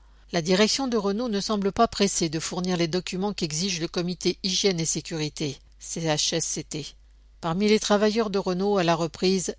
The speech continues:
c'était plutôt l'écœurement qui dominait face au bruit que faisaient courir des chefs sur le fait que le camarade décédé, entre guillemets, avait téléphoné sur le toit, qu'il n'aurait pas fixé son harnais.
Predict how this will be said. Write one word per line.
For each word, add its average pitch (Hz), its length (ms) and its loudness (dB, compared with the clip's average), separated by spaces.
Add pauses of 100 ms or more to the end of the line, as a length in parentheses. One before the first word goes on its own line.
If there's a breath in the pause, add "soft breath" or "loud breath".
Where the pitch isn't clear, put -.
c'était 202 340 4
plutôt 190 320 -4
l'écœurement 180 540 0
qui 170 160 -4
dominait 165 460 0
face 185 300 2
au 202 80 0
bruit 190 280 -2
que 202 100 2
faisaient 175 300 0
courir 196 360 0
des 160 120 0
chefs 185 320 2
sur - 240 0
le 170 100 -2
fait - 240 0
que - 80 -4
le 175 140 0
camarade 185 520 2
décédé, 185 520 0 (100)
entre 139 280 -6
guillemets, 185 440 -2 (100)
avait 185 220 4
téléphoné 202 580 4
sur 190 200 -2
le 185 100 -2
toit, 143 380 -2 (180 soft breath)
qu'il 170 220 -2
n'aurait 170 200 2
pas 170 200 2
fixé - 320 -2
son 202 200 -2
harnais. 180 360 -2